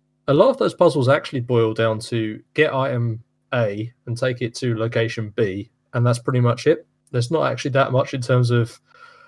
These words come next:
that. There's very few th-, things where you're up pushing the statues around on, like, the first floor, for example, t-, or second floor, sorry, uh, to kind of get the, uh, to get the red crypt gem, that sort of stuff. There's very few things like that. Most of them are take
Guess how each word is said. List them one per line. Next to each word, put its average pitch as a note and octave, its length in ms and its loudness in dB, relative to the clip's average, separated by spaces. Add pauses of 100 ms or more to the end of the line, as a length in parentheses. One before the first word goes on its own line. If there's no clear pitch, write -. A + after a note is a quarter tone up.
(260)
that. C#3 160 2
There's C3+ 180 4
very D#3 300 8
few C3+ 400 4
th-, B2+ 260 -6
things A#2+ 380 -2
where A2+ 100 0
you're A2 220 0
up A#2 140 -2
pushing A#2+ 260 -2
the G#2 60 -6
statues A#2 460 0
around A2+ 300 0
on, A2 120 2
like, A2 160 -2
the A#2+ 80 -6
first A#2+ 300 0
floor, A#2+ 220 2
for A2 140 -4
example, G#2+ 480 -4
t-, - 120 -14
or A#2 140 -2
second A2 320 -2
floor, G2 220 -10
sorry, G2+ 320 -6 (480)
uh, A#2 240 4
to A#2 120 0
kind A#2 220 2
of A2 100 0
get G#2+ 140 0 (300)
the, A#2+ 140 4
uh, - 40 2
to - 80 -6
get - 120 0
the A#2 100 -2
red A#2 200 2
crypt B2 260 -2
gem, A2+ 280 2
that A2+ 160 0
sort B2 120 -8
of A#2+ 40 -10
stuff. - 220 -6
There's A#2+ 100 -4
very E3 160 4
few F3 160 -2
things C#3 340 0
like A#2 340 0
that. D#3 240 0
Most D3 260 2
of B2 100 0
them B2+ 140 0
are B2 100 4
take C3 240 -2